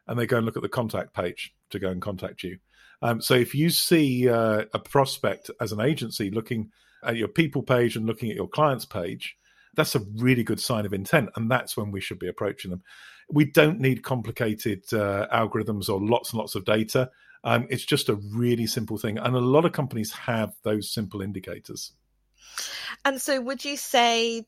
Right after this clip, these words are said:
Speaker 2: that these simple indicators are actually better than something such as lead scoring?
Speaker 1: Oh, for sure.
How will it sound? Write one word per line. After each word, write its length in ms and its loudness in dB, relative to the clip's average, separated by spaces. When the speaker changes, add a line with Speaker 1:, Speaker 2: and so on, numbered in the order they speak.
Speaker 2:
that 360 4
these 260 -4
simple 320 -4
indicators 680 -4
are 80 2
actually 300 -2
better 300 -2
than 200 -8
something 560 -6
such 360 -2
as 140 -2
lead 240 -6
scoring? 500 0
Speaker 1:
Oh, 200 4
for 160 -2
sure. 380 2